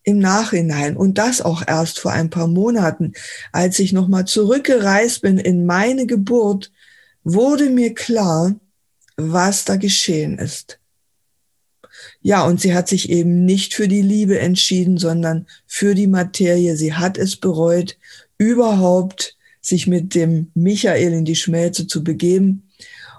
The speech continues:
Und sie fühlte auch immer einen inneren Verrat in ihr. Ja, und wie erging es dann nun meinem Erzeuger, meinem wahren Vater?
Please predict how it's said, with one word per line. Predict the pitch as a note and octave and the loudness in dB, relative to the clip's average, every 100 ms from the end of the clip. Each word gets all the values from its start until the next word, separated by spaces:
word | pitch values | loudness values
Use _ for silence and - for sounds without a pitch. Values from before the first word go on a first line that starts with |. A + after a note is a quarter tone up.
| _ | _
Und | - E3 D#3+ D#3+ - - - | -6 -2 -2 -2 -6 -16 -8
sie | F3+ F#3+ | -2 -2
fühlte | - A#3 B3 A#3+ - | 0 0 0 0 0
auch | E3 | -2
immer | E3+ G3+ G#3 G#3 G3 G#3+ | -2 0 2 0 -2 -4
einen | E3+ E3 D#3+ - - | -4 -2 -2 -4 -2
inneren | G#3 G3+ G3 F#3 F3+ F#3 | 2 2 2 2 0 -2
Verrat | - F#3 E3+ D#3 D3+ D#3+ - - - _ _ | -2 -2 -2 -2 -2 -4 -8 -20 -20 _ _
in | - F#3 F3 | 0 0 0
ihr. | - F#3 D#3 C3+ - _ _ _ _ _ _ _ _ _ _ _ _ _ _ _ _ _ _ _ - _ | 0 0 0 -6 -12 _ _ _ _ _ _ _ _ _ _ _ _ _ _ _ _ _ _ _ -20 _
Ja, | - F#3+ | 0 2
und | D3+ E3 F3 | 2 0 2
wie | F3+ | 2
erging | E3 F3 F#3+ | 2 2 2
es | F#3 | 2
dann | F3 E3 | 0 0
nun | D#3+ D#3 | 0 0
meinem | D#3 D#3 D#3+ D3 C#3 | 0 0 0 -2 -4
Erzeuger, | D3 - - D#3 G3 G#3 | -4 -4 -2 0 2 0
meinem | E3 D3 D3+ D3+ C#3+ | 0 -2 -2 -2 -2
wahren | D3 D#3+ F3+ E3 D#3 | 0 0 0 -2 -2
Vater? | - C#3 D#3 F#3 A3 B3 | -4 -2 -2 -2 -4 -4